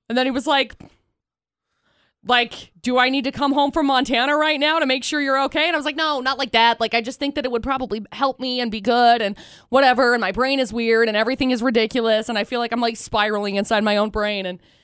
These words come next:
bless him, 'cause I was expecting him to be like, "Well, just stop worrying," because that's usually what I get from people is like, "Well, just stop worrying about it. If you just stop worrying about it, it <laughs> just goes away." And I was like,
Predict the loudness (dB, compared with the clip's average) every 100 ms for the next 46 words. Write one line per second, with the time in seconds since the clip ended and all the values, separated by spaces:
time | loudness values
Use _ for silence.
0 | _ _ 0 2 2 2 0 0 0 0
1 | 0 -4 -2 -4 0 0 0 0 0 2
2 | 0 -4 -20 _ _ _ _ -2 -2 -2
3 | -6 -2 -2 -2 0 0 0 -2 -2 -2
4 | -2 -2 -4 -6 -8 -8 -4 -2 -2 -2
5 | -4 -2 0 0 0 2 2 2 0 -2
6 | -2 -2 0 0 0 0 -2 -2 -6 -18
7 | -2 2 2 2 2 2 2 2 4 2
8 | 2 4 4 2 0 0 0 -2 -2 2
9 | 2 4 4 2 2 0 2 2 2 2
10 | 0 2 -2 -2 0 2 2 -2 2 2
11 | 2 0 0 0 -2